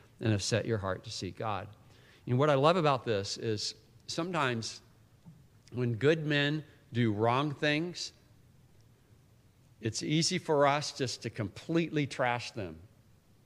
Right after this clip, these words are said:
and say, "Okay, we're done with you." In other words, we live in a world where there's only white hats and, and black hats, only good guys and bad guys, and, and they're, they can't ever mix. The reality is that because we're all sinners by birth and by choice,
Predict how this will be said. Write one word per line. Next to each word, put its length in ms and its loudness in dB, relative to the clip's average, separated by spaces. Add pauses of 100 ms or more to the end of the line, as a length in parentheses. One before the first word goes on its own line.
(580)
and 120 -4
say, 260 2
"Okay, 560 2
we're 120 -2
done 380 0
with 180 -4
you." 280 0 (320)
In 80 2
other 180 4
words, 320 4
we 200 4
live 160 6
in 100 4
a 60 4
world 420 6
where 80 2
there's 220 0
only 240 0
white 320 0
hats 340 -2
and, 220 -2 (180)
and 180 -4
black 280 -2
hats, 240 -10
only 180 -2
good 240 0
guys 300 0
and 120 -4
bad 280 -2
guys, 260 -2
and, 240 -6 (240)
and 100 -4
they're, 140 -4
they 200 -6
can't 280 -8
ever 180 -8
mix. 300 -8
The 120 -10
reality 600 0
is 380 -4 (600)
that 260 -4
because 400 -2
we're 100 2
all 140 2
sinners 340 -2
by 160 -4
birth 240 -4
and 80 -6
by 160 -4
choice, 480 -6